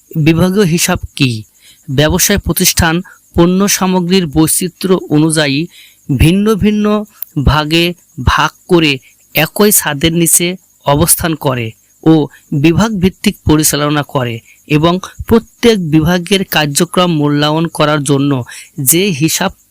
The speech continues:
করে তাকে বিভাগীয় হিসাব বলে। এ অধ্যায় থেকে যা যা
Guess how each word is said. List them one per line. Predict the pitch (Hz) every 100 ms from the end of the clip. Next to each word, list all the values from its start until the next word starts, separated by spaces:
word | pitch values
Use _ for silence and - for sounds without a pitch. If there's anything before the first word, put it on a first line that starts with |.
| -
করে | 143 147 135 113 - _ -
তাকে | 143 - 196 151
বিভাগীয় | 147 156 151 165 147 135
হিসাব | - 175 196 147
বলে। | 117 98 - _ - - - - - - 175
এ | 202 151
অধ্যায় | 143 135 175 -
থেকে | 185 190 196 - 135 131
যা | 147
যা | 139